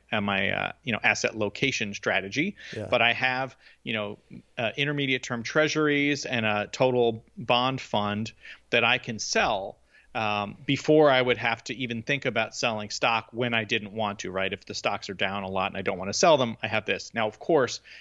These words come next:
Speaker 1: right now, somebody's starting to type a comment saying, "Well, bonds are down too right now." And they are. And sometimes they are more correlated, at least directionally, if not in magnitude,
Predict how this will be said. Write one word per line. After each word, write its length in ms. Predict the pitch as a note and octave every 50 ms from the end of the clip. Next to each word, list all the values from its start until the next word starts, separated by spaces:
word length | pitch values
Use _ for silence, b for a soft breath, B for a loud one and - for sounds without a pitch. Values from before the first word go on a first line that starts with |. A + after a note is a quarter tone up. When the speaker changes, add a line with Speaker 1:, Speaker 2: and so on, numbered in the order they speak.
| B B B
Speaker 1:
right 320 | - A#2 A2+ G#2+ A2 A2+ A2
now, 320 | C3 C#3 C#3+ C3 A#2+ A#2
somebody's 460 | G#2+ - - C3+ A#2 A#2 A#2+ A#2 G#2+ -
starting 300 | - - B2 A2+ A2+ G#2+
to 100 | - G#2+
type 220 | - - A#2 A2
a 40 | G#2+ G#2
comment 520 | - - C#3+ C#3+ C#3+ B2+ A2+ A2+ - -
saying, 360 | - - B2 A2+ A2+ A2+ B2 A#2+
"Well, 380 | A#2+ B2 B2 A#2+ A2+ A2+ B B B B B B -
bonds 280 | B2+ B2 C3+ E3 D#3+ -
are 60 | D3+
down 280 | C3+ D#3 D#3 D3 D3+ D3
too 180 | - F3 F#3 F#3+
right 260 | D3+ C3 A#2+ A2+ G#2
now." 320 | A2+ G#2+ G#2+ A2+ D3 D3+ _ _ _ _ -
And 200 | A2+ G#2+ A2 A2+
they 140 | A#2+ C3 D3+
are. 320 | G#3 A3 D3+ A#2 G#2 F#2 -
And 120 | A#2 A2+
sometimes 520 | - - B2 C3 - C#3+ C#3+ D3+ D#3+ D3+ -
they 220 | - D#3 D#3 E3
are 260 | C3+ C#3 F3 F#3 E3+
more 420 | B2 B2 A#2+ B2 B2+ B2 A#2+ A#2+ A#2
correlated, 760 | A#2 - - B2+ A#2+ A#2 A2+ A2+ A2 A2 G#2+ G#2+ G2+ F#2 -
at 120 | - B2 A2
least 240 | A2+ A2+ G#2+ - -
directionally, 640 | A#2 G#2+ A2 A#2 - - - A2+ A2 G#2 G#2 G#2
if 100 | G2 - -
not 220 | A2 G#2 F#2+ -
in 100 | A#2 A2
magnitude, 600 | G#2 G2+ G#2 G#2 G2+ G2+ - - C3 C3+ D3 C#3+